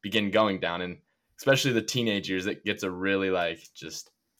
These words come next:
it's really hard for some kids especially. And, uh, for you to just recognize that, that is very, very smart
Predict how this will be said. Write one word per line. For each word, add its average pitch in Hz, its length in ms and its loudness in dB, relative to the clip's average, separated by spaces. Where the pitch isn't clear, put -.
it's - 220 -14
really 113 320 8
hard 98 360 4
for 90 140 -10
some 92 240 -6
kids 87 240 -8
especially. 87 720 -4
And, 90 320 -6
uh, 104 160 4
for 113 160 -2
you 127 160 2
to 113 180 4
just 101 220 -2
recognize 98 560 2
that, 98 200 2
that 104 140 2
is 92 140 -4
very, 98 340 4
very 90 240 2
smart 90 540 -4